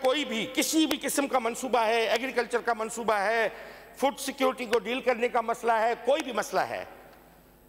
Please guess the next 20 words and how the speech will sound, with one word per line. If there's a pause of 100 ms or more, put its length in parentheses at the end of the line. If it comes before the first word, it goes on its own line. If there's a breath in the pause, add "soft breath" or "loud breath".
वो
सूबे
को
दिया
जाए
क्योंकि
agriculture
सूबे
का
right
है,
बिल्कुल
development
हो,
हम
किसी
के
against
थोड़ी
हैं,